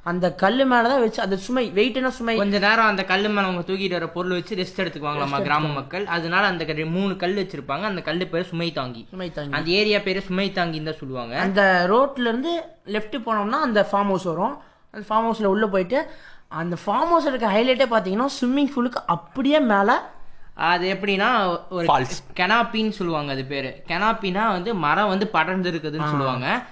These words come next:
Speaker 2: ஆ, ஸ்விம்மிங் பூல் கொட்டின மாதிரி ஒரு மாங்காய் மரம் இருக்கும். அந்த மாங்காய் மரத்தோட இலை வந்து ஸ்விம்மிங் பூல் மேல வந்து அப்படியே படர்ந்து இருக்கும்.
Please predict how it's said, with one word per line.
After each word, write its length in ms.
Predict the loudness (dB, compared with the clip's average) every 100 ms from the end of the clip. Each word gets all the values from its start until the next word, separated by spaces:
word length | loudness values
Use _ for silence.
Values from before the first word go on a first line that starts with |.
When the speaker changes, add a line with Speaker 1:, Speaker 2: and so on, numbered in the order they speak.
| -20 -20 -10
Speaker 2:
ஆ, 40 |
ஸ்விம்மிங் 320 | -6 -6 -6
பூல் 300 | -6 -4 -4
கொட்டின 360 | -4 -4 -6 -6
மாதிரி 100 | -4
ஒரு 300 | -2 0 0
மாங்காய் 340 | 0 0 0
மரம் 60 | 0
இருக்கும். 300 | -2 -4 -4
அந்த 120 | -4
மாங்காய் 420 | 2 2 4 2
மரத்தோட 180 | 0 0
இலை 340 | -2 0 2 2
வந்து 440 | 0 0 2 2 0 -4
ஸ்விம்மிங் 340 | -2 0 -2 -4
பூல் 80 | -4
மேல 260 | 0 2
வந்து 220 | 2 2 0
அப்படியே 200 | -2 0
படர்ந்து 360 | 0 2 0
இருக்கும். 280 | -2 -6